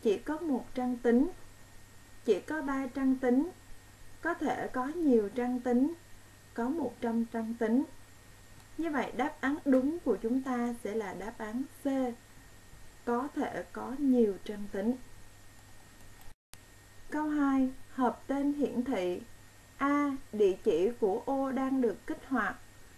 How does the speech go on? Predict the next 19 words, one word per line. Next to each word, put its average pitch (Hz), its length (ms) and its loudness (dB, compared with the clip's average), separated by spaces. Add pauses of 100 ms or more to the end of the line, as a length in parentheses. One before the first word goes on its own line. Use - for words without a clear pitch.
(160)
B. 226 120 0 (680)
Nội 226 360 2
dung 285 280 2
ô 277 240 0
đang 262 280 2
được 220 160 4 (100)
kích 302 200 -8
hoạt. 226 300 0 (560)
C. - 20 0 (760)
Công 285 240 0
thức 370 220 -2 (100)
của 202 280 0
ô 285 260 0
đang 277 260 0
được 226 260 2
kích 294 200 -6
hoạt. 247 340 0 (460)
Câu 269 180 -2
D. 240 60 4